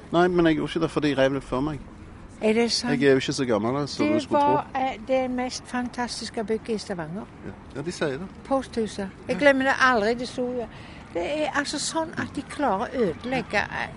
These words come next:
Speaker 2: alt som er fint og, og verdifullt.
Speaker 1: Mm.
Speaker 2: Hva?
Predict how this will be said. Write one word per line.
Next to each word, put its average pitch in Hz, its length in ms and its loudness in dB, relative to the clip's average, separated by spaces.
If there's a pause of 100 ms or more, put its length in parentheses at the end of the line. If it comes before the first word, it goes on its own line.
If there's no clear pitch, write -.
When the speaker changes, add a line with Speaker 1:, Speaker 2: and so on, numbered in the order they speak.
(320)
Speaker 2:
alt 277 220 6 (160)
som 208 260 0
er 214 40 2
fint 233 480 0
og, 208 280 4
og 196 140 0
verdifullt. 196 560 -2 (120)
Speaker 1:
Mm. - 140 -8 (320)
Speaker 2:
Hva? 285 140 0